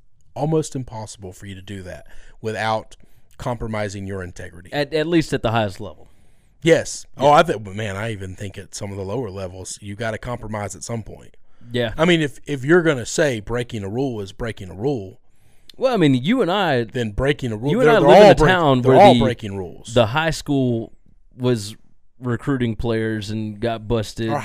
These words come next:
Speaker 1: high school.
Speaker 2: a
Speaker 1: High
Speaker 2: high
Speaker 1: school.
Speaker 2: school.
Speaker 1: Olive Branch High School owns rental properties in Olive Branch
Speaker 2: Yeah.
Speaker 1: to give families
Speaker 2: To get them to
Speaker 1: addresses
Speaker 2: come
Speaker 1: to
Speaker 2: from
Speaker 1: play
Speaker 2: Memphis
Speaker 1: football.
Speaker 2: or wherever to, to
Speaker 1: Yeah.
Speaker 2: come and play for the
Speaker 1: So
Speaker 2: football
Speaker 1: that's
Speaker 2: team. Or at least they used to. They don't anymore because they got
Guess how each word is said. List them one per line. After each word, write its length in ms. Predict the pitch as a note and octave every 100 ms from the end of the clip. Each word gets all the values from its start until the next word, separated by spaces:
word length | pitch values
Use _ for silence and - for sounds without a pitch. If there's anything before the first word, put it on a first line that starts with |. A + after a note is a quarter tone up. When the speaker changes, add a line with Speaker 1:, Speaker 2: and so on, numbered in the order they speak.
| A2
Speaker 1:
high 200 | F#3 D4
school. 340 | - - F2+ - -
Speaker 2:
a 80 | A2+
Speaker 1:
High 60 | F4
Speaker 2:
high 40 |
Speaker 1:
school. 240 | - D#3+ C3+
Speaker 2:
school. 300 | - G#2+ - - - -
Speaker 1:
Olive 340 | F#3+ B3+ G#3+ G#3+
Branch 240 | A3 G3
High 320 | - - A3
School 480 | A3 - E3+ C3 - - D3
owns 520 | F3 D#3 B2 G#2+ - - -
rental 260 | D3 F3+ D3
properties 680 | D3+ B2 - G2+ F#2 - - - -
in 400 | G#2 C3 C#3+ D3 - -
Olive 300 | B2 B2+ B2
Branch 480 | C3 A2+ - - -
Speaker 2:
Yeah. 220 | A#2 - - - -
Speaker 1:
to 120 | B2
give 300 | G#2 B2+ - - - -
families 600 | G#2 F#2 G2 F2+ - - - - B2 G#2+
Speaker 2:
To 80 | C#3
get 180 | C#3+
them 120 | D3 C3
to 40 |
Speaker 1:
addresses 40 | B2+
Speaker 2:
come 380 | C3 B2 A2 - -
Speaker 1:
to 100 | C3
Speaker 2:
from 120 | A#2+
Speaker 1:
play 100 | A#2
Speaker 2:
Memphis 360 | A#2+ B2 A2+
Speaker 1:
football. 160 | B2 A#2
Speaker 2:
or 40 |
wherever 560 | A2 A2+ A#2 A2+ A2 A2
to, 300 | - A2+ A2+
to 200 | - A#2
Speaker 1:
Yeah. 60 | B2+
Speaker 2:
come 140 | A#2
and 100 | A2+
play 140 | A#2
for 100 | G#2+
the 80 | A2
Speaker 1:
So 40 | A2+
Speaker 2:
football 140 | D#3+
Speaker 1:
that's 120 | F#3+
Speaker 2:
team. 100 | G#2 F2+ - -
Or 80 | F#3+
at 100 | G#3
least 180 | F#3 D#3
they 80 |
used 300 | C3 C3 B2
to. 100 | A2+
They 140 | F#2+ B2
don't 180 | D3+ C3+
anymore 380 | B2 B2+ A#2
because 240 | A2+ A#2 G#2+
they 80 | A2+
got 220 | A#2